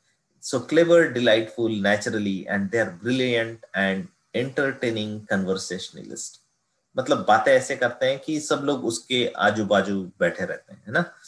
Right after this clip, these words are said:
So they are called as scintillating। ओके, और लास्ट वर्ड है अर्बेन। अर्बेन,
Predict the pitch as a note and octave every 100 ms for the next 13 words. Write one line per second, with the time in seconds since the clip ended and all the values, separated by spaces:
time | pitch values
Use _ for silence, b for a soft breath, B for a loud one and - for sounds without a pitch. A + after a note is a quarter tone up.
0 | B B B _ - - B2 A2+ - G2+
1 | G2+ C#3 C#3+ D3 E3+ E3+ - G#2+ B2+ G3+
2 | - - - B2+ B2 G#2+ C#2 C2 - -
3 | _ _ _ _ _ _ _ _ _ _
4 | G3 G#3 - _ _ _ _ _ - _
5 | _ _ _ _ _ _ _ _ _ _
6 | _ _ A2 A2+ G2 A2 D#3+ - C#3 A2+
7 | G#2 F3+ - G2 E2+ F#2 F2+ - - -
8 | - _ _ - - _ _ - F#3+ F3
9 | A2+ G2 F#2